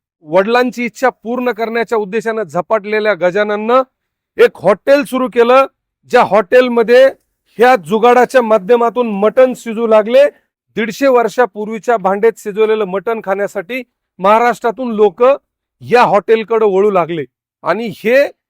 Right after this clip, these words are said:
शिजवलेलं मटण अगदी प्रसिद्ध झालं आणि गजाननचं आयुष्य बदलून गेलं.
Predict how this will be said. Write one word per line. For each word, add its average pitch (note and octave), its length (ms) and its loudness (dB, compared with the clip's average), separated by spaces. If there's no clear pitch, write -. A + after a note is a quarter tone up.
शिजवलेलं A3+ 600 2
मटण A#3 440 0
अगदी F3+ 280 -6
प्रसिद्ध G3+ 420 -8
झालं F#3 260 -2
आणि G3 220 -4
गजाननचं G3+ 760 -2
आयुष्य F#3+ 340 -4
बदलून D#3+ 360 -8
गेलं. C#3 220 -10